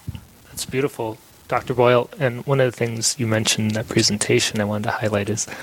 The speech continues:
not only the ways that God could have redeemed the world, um,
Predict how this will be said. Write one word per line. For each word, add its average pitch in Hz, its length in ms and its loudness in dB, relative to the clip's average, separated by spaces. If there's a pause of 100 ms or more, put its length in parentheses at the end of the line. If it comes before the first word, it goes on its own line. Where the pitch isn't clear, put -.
(560)
not 110 160 6
only 120 320 0
the 107 260 2
ways 104 560 0
that - 420 -6 (320)
God 101 260 2
could - 160 0
have 98 140 0
redeemed 95 360 -2
the 95 60 -4
world, 98 560 0 (440)
um, 110 380 -6